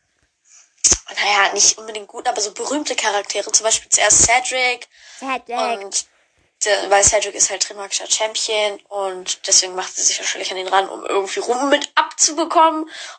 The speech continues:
Speaker 1: danach Harry. Und Harry ist halt der Auserwählte und der, der das Trimagische Turnier ge-, ge-, gewonnen hat.
Speaker 2: Ja,
Speaker 1: Und der, der
Speaker 2: sicher.
Speaker 1: Lord Voldemort zurückgese-, äh, zurückkommen gesehen hat.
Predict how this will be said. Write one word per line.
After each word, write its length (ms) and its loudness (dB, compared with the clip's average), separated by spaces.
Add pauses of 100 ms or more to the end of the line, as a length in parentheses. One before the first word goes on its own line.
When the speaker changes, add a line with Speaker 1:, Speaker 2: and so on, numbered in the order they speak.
Speaker 1:
danach 320 2
Harry. 400 2
Und 420 -8
Harry 140 2
ist 160 2
halt 140 2
der 120 8
Auserwählte 520 2
und 80 -6
der, 100 6
der 140 6
das 140 4
Trimagische 500 0
Turnier 300 -4
ge-, 320 -12
ge-, 260 4
gewonnen 380 0
hat. 220 2 (240)
Speaker 2:
Ja, 140 -8
Speaker 1:
Und 80 -6
der, 80 6
der 120 2
Speaker 2:
sicher. 360 2 (140)
Speaker 1:
Lord 220 -2
Voldemort 280 -6
zurückgese-, 580 -2
äh, 200 -4
zurückkommen 500 0
gesehen 340 0
hat. 240 2